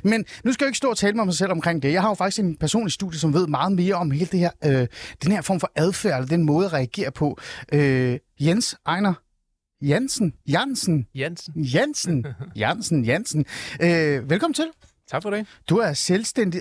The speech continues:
Speaker 1: adfærdspsykolog med privat klinik på Vesterbro i København.
Speaker 2: Mhm.
Speaker 1: Lige der, hvor du skal være. Der er sikkert en masse folk, der godt kunne bruge lidt vrede. Øh,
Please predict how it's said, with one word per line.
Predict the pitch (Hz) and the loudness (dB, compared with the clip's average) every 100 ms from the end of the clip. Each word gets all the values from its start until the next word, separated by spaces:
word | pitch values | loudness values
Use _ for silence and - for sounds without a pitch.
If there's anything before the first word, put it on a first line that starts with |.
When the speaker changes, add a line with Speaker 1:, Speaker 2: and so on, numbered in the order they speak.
| - | 0
Speaker 1:
adfærdspsykolog | 175 220 208 175 175 147 156 156 | 0 2 0 0 -2 0 0 2
med | 147 | 0
privat | 127 139 202 214 | 0 0 -2 -2
klinik | - 160 165 - | 0 2 2 2
på | 160 117 | 0 2
Vesterbro | 123 175 147 220 190 | 0 -2 0 0 0
i | |
København. | 156 139 202 180 - - | 2 2 2 0 -6 -16
Speaker 2:
Mhm. | 87 160 - | -16 -16 -4
Speaker 1:
Lige | 165 214 | -2 0
der, | 160 131 | 0 0
hvor | 117 | -2
du | 117 | -4
skal | - 170 208 | -2 0 2
være. | 151 160 165 | 0 0 -2
Der | |
er | 156 | -4
sikkert | 151 135 | -4 0
en | |
masse | 127 - 139 - | 0 0 -4 -6
folk, | - 123 - | -4 -4 -4
der | 120 | -2
godt | 131 - | -2 -4
kunne | 143 | -10
bruge | 135 135 135 | -4 0 0
lidt | 131 - _ - | -2 -8 _ -2
vrede. | 120 143 - - - 214 190 | 2 2 -2 -8 -6 0 2
Øh, | 196 | 4